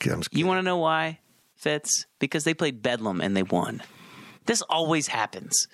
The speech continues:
Speaker 2: To any kind of emotional game, an emotional setback, a team has a major win. I mean, the, obviously that's not gonna happen here with Texas and T C U as we just see a,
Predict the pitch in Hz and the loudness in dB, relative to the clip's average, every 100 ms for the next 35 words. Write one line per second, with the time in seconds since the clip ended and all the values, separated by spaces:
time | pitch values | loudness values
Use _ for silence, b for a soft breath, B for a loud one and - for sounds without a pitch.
0 | B - - 175 220 208 185 175 143 139 | B -2 0 0 -2 0 0 0 0 2
1 | 165 - 196 208 196 180 131 113 - B | 2 0 2 2 2 0 0 -4 -8 B
2 | B B 120 113 139 175 208 202 196 226 | B B 2 4 2 2 2 2 2 2
3 | 214 - 127 123 - B B 113 151 139 | 0 0 0 -2 -6 B B 0 2 2
4 | 117 113 104 117 160 185 220 233 247 185 | 0 0 2 2 0 0 0 2 2 0
5 | 190 - B B B B B B - 127 | -2 -10 B B B B B B 0 2
6 | 113 110 127 127 127 117 117 107 110 104 | 2 -2 0 0 0 0 0 2 0 0
7 | 101 101 107 104 95 101 120 - 107 - | 0 0 0 2 2 2 0 0 0 0
8 | - 107 - 110 113 101 98 104 101 104 | 2 2 2 2 2 2 2 0 2 2
9 | - 110 107 101 101 | 2 2 2 2 2